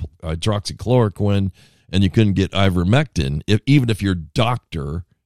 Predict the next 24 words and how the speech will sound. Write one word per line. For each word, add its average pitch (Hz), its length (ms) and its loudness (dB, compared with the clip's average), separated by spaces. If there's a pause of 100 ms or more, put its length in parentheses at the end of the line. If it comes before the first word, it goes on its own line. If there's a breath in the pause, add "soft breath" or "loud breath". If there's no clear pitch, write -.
(120)
prescribed 120 680 0
it. - 140 -10 (1080)
I 104 100 0
tried 92 200 -2
to 85 60 -4
get 85 140 -2
mine 92 280 2
to 76 40 -2
prescribe 76 560 -4
me 90 140 0
something. 76 300 -4
He 85 40 0
wouldn't 82 280 0
do 95 160 4
it - 140 -8 (640)
'cause 82 160 -6
he 95 120 -2
said, - 220 -6
"You 160 140 2
need 101 180 -4
to 95 60 -10
get 113 200 -8
your 110 80 -6
shot." - 480 -4